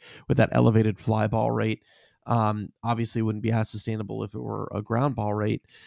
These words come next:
Chase Field is great park for fly balls too, so I wouldn't mind if he continues to do that. Overall fly ball rate, career high thirty-eight percent. You know, the X fip and Sierra definitely highlight the fact that the three thirty-seven E R A isn't for real, but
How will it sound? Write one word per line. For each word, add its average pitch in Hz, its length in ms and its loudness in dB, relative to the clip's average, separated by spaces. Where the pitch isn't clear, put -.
Chase 165 180 10
Field 170 200 0
is 120 100 -4
great 131 380 -2
park 131 260 6
for - 100 -6
fly 117 280 2
balls 113 460 0
too, 127 340 4
so 107 280 4
I 101 100 6
wouldn't 127 220 4
mind 120 200 4
if 123 80 -2
he 110 60 -8
continues 117 420 2
to - 100 -14
do 117 140 2
that. 120 240 2
Overall 120 320 4
fly 113 320 -2
ball 113 200 0
rate, 113 200 -2
career 110 280 -4
high 113 180 -2
thirty-eight 123 600 -6
percent. 120 480 -6
You 135 80 -2
know, 131 100 4
the 123 160 0
X 170 180 2
fip - 180 0
and 135 140 -6
Sierra 135 320 4
definitely 139 460 0
highlight 123 400 2
the - 80 -12
fact 120 260 0
that - 120 -6
the 104 80 -8
three 120 180 -4
thirty-seven 110 520 -4
E 110 100 -6
R 107 180 -2
A 110 200 -2
isn't 123 240 -6
for - 140 -6
real, 113 360 0
but - 160 -8